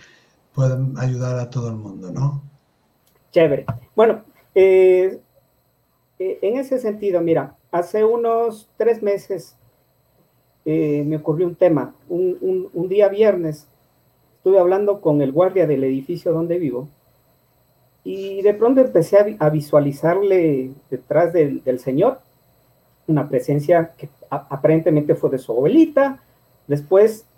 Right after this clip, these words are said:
Speaker 2: un señor que resultó ser su amigo, un amigo que había
Speaker 1: Ajá.
Speaker 2: fallecido y obviamente la abuelita que había
Speaker 1: Sí.
Speaker 2: fallecido.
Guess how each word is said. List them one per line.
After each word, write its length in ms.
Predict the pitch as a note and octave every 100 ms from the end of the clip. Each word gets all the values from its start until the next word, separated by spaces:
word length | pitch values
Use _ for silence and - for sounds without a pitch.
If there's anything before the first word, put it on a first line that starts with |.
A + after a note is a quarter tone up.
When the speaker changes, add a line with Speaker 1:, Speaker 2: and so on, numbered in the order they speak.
| _ _ _
Speaker 2:
un 160 | D#3+ D#3+
señor 400 | E3 D3 B2+ -
que 80 | C#3+
resultó 400 | C#3 - C3+ D3+
ser 180 | D3+ D3
su 100 | D#3
amigo, 320 | G#2+ F2+ - _ _ _ _ _ _ _ _ _ _ _
un 140 | - D3+
amigo 320 | D3+ D#3 F#3
que 120 | F#3
había 160 | B2 D3
Speaker 1:
Ajá. 140 | - -
Speaker 2:
fallecido 420 | A#2+ - E3 - _ -
y 120 | C#3+
obviamente 440 | D#3 D3+ D3 D3+ E3
la 80 |
abuelita 400 | C3+ A#2 A2+ G#2+
que 80 | -
había 140 | A2 G#2+
Speaker 1:
Sí. 60 |
Speaker 2:
fallecido. 340 | G2+ - _